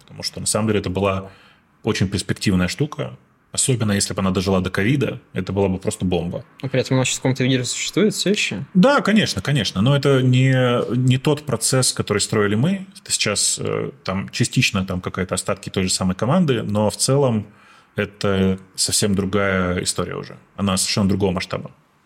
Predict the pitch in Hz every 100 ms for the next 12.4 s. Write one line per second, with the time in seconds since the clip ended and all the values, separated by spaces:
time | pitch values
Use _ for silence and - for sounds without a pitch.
0 | _ _ _ 107 - 127 - 147 127 -
1 | 117 117 - 113 113 117 120 113 107 127
2 | - 131 117 127 160 185 185 - 143 127
3 | 196 240 202 196 143 170 175 185 131 131
4 | 151 214 208 143 123 131 185 151 107 -
5 | 131 190 156 - 117 95 - 131 127 123
6 | - 120 117 98 95 92 90 92 - 127
7 | 117 139 143 135 120 123 - 135 135 131
8 | 120 110 110 107 104 110 - - 85 95
9 | 92 90 101 98 - - 101 98 107 -
10 | 185 226 214 - 143 120 117 101 160 240
11 | 139 - - 170 - 127 110 143 135 104
12 | - 90 - -